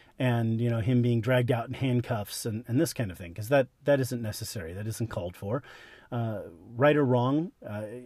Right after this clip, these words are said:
Bibi has been Prime Minister of Israel for fifteen years collectively, and he has done a masterful job. Uh, Israel is stronger than it was before. It is more,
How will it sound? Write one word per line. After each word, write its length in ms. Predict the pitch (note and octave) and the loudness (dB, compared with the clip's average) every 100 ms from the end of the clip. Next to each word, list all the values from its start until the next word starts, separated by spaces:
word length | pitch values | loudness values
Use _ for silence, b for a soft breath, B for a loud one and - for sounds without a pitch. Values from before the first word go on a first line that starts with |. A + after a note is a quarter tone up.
| - - C#3 | -18 -20 -8
Bibi 320 | A#2+ C3+ C3+ | -2 0 2
has 380 | A#2 B2+ A#2 G#2+ | 4 4 2 0
been 240 | C3 B2+ A#2+ | 2 2 4
Prime 200 | B2+ A#2 | 4 4
Minister 440 | A#2 - A#2+ A2+ | 2 2 0 2
of 80 | G#2+ | 0
Israel 480 | G#2 A2+ A#2+ D#3+ - | -2 0 0 -2 -6
for 140 | - | -12
fifteen 420 | A#2 C#3+ - C3+ A#2+ | -2 -2 0 2 4
years 300 | G#2+ B2+ - | 2 0 -2
collectively, 640 | - A2+ G#2 A2+ G#2+ D3 - B B B | -2 -2 -2 -4 0 -2 -2 B B B
and 100 | F3+ | 4
he 120 | G3 | 6
has 120 | D3 | 2
done 180 | C#3+ B2+ | 4 4
a 40 | |
masterful 500 | A#2 A2+ - A2+ G#2 | 4 0 -2 -8 -8
job. 280 | F2+ E2+ - - - | -8 -10 -14 -20 -16
Uh, 220 | G2 F#2 F#2 | -12 -10 -8
Israel 320 | A#2 G#2+ A2 | -4 0 0
is 100 | F#2+ | -2
stronger 420 | - B2 A#2+ B2+ C3 | -4 0 2 2 4
than 140 | C#3 | 2
it 80 | C#3 | 2
was 300 | C3+ C#3 B2+ | 4 4 2
before. 500 | B2 - D3 D3 C#3+ | -2 2 4 6 4
It 140 | A2 | -2
is 180 | G2+ - | -6 -6
more, 320 | F#2+ F#2 F2+ | -8 -8 -12